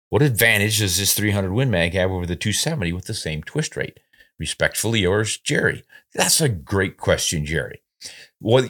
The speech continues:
you see, the difference is the twist rate, uh, one-in-ten in each caliber or cartridge is going to stabilize or not based on several things. The twist rate itself, the length of the bullet, not the weight,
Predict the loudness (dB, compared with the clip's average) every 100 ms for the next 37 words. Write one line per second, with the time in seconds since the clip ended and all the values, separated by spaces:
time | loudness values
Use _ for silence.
0 | -2 0 2 4 2 0 0 -2 0 2
1 | 2 4 4 6 4 4 2 -2 _ -20
2 | _ _ -6 0 2 2 4 4 4 0
3 | -10 _ 0 2 0 2 4 4 2 2
4 | 2 0 -4 _ _ _ _ _ _ 2
5 | 2 2 2 2 4 6 6 2 0 -2
6 | -4 -10 -4 -4 -2 -2 -2 -2 -2 -2
7 | -2 0 0 0 0 0 -2 -2 -4 -4
8 | _ _ _ _ _ _ _ _ _ 0
9 | 4 4 6 4 2 0 0 2 4 2
10 | 0 -8 _ _ _ 2 4 0 -4 _
11 | -4 0 4 4 6 4 0 -4 -4 -6
12 | -2 -2 0 0 0 0 2 0 -4 -12
13 | _ -6 -4 0 2 2 0 -8 -6 -4
14 | -4 -4 -4 -4 -6 -8 -10 -6 -4 -2
15 | -4 -8